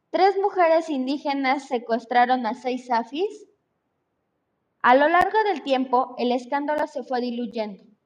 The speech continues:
y cuando finalmente fueron expuestas en libertad, luego de que en la primera sala de la Suprema Jor-, Corte de Justicia de la Nación declarara, por unanimidad, la revocación de la sentencia y la declaración de inocentes,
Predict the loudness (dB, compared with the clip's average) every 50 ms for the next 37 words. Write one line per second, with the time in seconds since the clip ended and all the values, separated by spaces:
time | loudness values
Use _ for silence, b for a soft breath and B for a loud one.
0 | _ _ _ _ -6 -6 -4 0 -2 0 0 0 -4 -4 -4 -6 -6 -4 -6 -6
1 | -8 -10 -10 -6 -6 -6 -4 -2 -4 -4 -4 -4 -6 -6 -8 -8 -10 _ -12 -12
2 | -10 -8 -10 -10 -8 -6 -6 -4 -4 -4 -4 -4 -2 2 4 4 4 4 -2 -10
3 | -14 _ _ _ _ _ _ _ -2 4 4 4 6 6 4 4 4 2 0 0
4 | 0 0 2 2 0 -2 -2 -2 0 2 2 0 0 -2 -4 -2 0 0 2 2
5 | 2 2 2 0 0 2 2 2 2 2 0 0 0 -2 -6 -12 -8 -6 -4 -4
6 | -4 -4 -4 -2 -2 -2 -4 -6 _ _ _ 2 2 2 2 0 -2 -2 -2 -2
7 | -4 -10 -10 -8 -10 -8 -4 -4 -4 -2 -2 -2 0 -2 -2 -4 -6 -4 -4 -4
8 | -2 -2 -4 -4 -2 0 0 2 2 2 2 2 0 -4 -14 _ _ _ _ _
9 | _ _ _ _ 4 4 4 4 4 2 2 0 0 -2 -2 -2 -4 -4 0 2
10 | 2 2 2 0 -6 -18 -20 -14 -2 4 4 4 4 4 2 2 2 4 4 2
11 | 2 2 -4 -2 0 2 4 4 4 2 2 -4 -6 -2 0 0 -2 -2 -2 -2
12 | -2 -2 -2 -4 -8 -6 -2 2 2 2 2 0 -4 -2 0 0 0 0 -2 -4
13 | -4 -4 -2 -2 -2 -2 -2 -4 -4 -6 -6 -6 -8 -8 -8 -12 -18 -20 -20